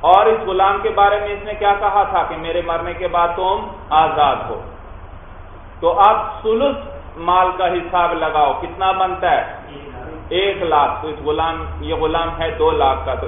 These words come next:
ایک لاکھ کا حصہ اس کا، یعنی نصف غلام آزاد ہو گیا،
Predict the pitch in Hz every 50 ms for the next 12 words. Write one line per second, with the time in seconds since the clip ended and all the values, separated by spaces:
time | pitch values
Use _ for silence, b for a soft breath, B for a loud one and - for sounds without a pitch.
0 | - 147 165 175 185 180 180 165 151 147 147 147 151 147 147 - 156 143 135 143
1 | 135 - - - 147 143 135 131 135 - - 143 135 131 - - - 127 131 139
2 | 139 139 135 135 147 175 202 214 202 - - - 226 233 233 190 180 170 165 160
3 | 160 151 151 147 147 143 143 147 147 139 139 139 135 135 135 131 127 131 127 113